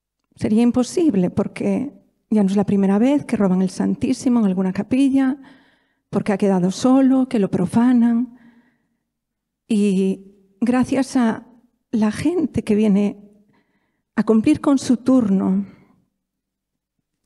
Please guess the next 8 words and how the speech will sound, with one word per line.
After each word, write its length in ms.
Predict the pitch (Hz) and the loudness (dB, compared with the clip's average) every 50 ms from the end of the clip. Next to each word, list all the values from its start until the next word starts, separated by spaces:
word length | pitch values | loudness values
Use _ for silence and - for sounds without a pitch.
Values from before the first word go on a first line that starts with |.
| _ _ | _ _
gente 460 | - - 277 247 262 254 - - 294 269 | -8 -4 0 0 0 0 0 0 0 2
de 100 | 233 202 | 2 2
noventa 520 | 190 190 190 202 202 190 180 - - 165 | 2 2 2 2 2 0 0 -2 -2 -2
años, 760 | 180 196 202 190 190 190 180 185 233 - - - - - - _ _ _ _ _ _ _ _ _ _ _ _ _ _ _ _ _ _ _ _ _ _ _ _ _ _ _ _ _ _ _ | -2 0 0 0 0 0 -2 -2 -4 -6 -8 -14 -20 -20 -20 _ _ _ _ _ _ _ _ _ _ _ _ _ _ _ _ _ _ _ _ _ _ _ _ _ _ _ _ _ _ _
gente 460 | - - 254 240 226 226 233 277 254 | -6 -2 0 0 0 0 0 -2 0
de 120 | 262 240 | 0 0
diecisiete 680 | 196 208 208 196 - 202 - - 214 214 - 220 214 | 2 0 0 0 -2 -4 -4 -4 -4 -4 -2 -2 -2
años, 680 | 208 202 202 220 208 202 208 214 202 - - - - - | 0 0 0 0 0 0 0 -2 -4 -6 -10 -18 -20 -20